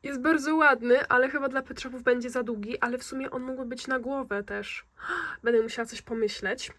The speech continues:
Dalej mamy, y, taki, taką oto obruszkę.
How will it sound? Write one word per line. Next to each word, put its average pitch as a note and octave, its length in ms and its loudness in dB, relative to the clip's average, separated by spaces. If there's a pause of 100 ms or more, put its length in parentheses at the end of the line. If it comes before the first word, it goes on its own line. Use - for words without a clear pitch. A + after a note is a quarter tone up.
(1900)
Dalej C4+ 480 6
mamy, B3+ 640 0
y, A#3 600 0 (200)
taki, B3+ 560 -8
taką C4 260 -6
oto B3+ 220 -4
obruszkę. A3+ 540 -2